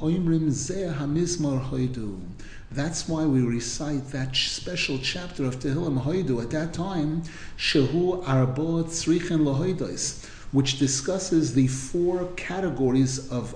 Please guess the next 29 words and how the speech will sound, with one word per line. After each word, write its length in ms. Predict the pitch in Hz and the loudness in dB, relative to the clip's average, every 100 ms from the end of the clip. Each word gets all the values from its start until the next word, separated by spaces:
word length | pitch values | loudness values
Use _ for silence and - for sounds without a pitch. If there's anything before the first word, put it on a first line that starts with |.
| - | -8
of 260 | 113 - - | -8 -8 -10
crisis, 1040 | - 151 214 208 - 131 160 - - - - - - - - - | -8 -4 -2 -2 0 0 0 -2 -6 -12 -14 -14 -12 -14 -14 2
who, 420 | 156 139 - - | 8 8 6 0
who, 200 | 156 139 - | 0 0 2
where 240 | 131 127 | 4 4
a 140 | - - | 2 -6
person 500 | - 185 196 - 135 | -2 0 2 2 4
who 100 | 135 | 4
gets 320 | 131 127 - | 2 0 -2
through 300 | - 165 247 | 0 2 4
the 100 | 220 | 4
crisis 720 | - 156 139 139 - 180 - | 2 2 2 2 0 -2 -2
has 320 | 156 160 165 | -2 0 -2
to 100 | - | -2
offer 380 | 147 165 175 - | -2 -2 -4 -2
a 60 | 165 | 0
special 600 | - - 165 180 - 170 | 0 -2 -2 -2 0 -2
thanks 520 | - 165 170 170 - | -2 -2 0 0 -2
to 100 | 160 | 0
Hashem. 640 | 151 139 156 139 107 85 - - - - - - | 2 2 2 0 -2 -6 -10 -14 -16 -14 -16 0
The 140 | 131 | 2
Rosh 320 | 120 135 156 147 | 4 4 4 2
Tevos, 600 | 135 180 196 180 143 - | 2 2 2 4 0 2
we 120 | 127 | 2
say 340 | - - 170 | 2 2 6
it 60 | 160 | 6
in 100 | 135 | 6
Shemon 320 | 131 139 135 | 2 2 0
Esrei, 500 | 185 - 151 143 156 | 0 0 2 2 0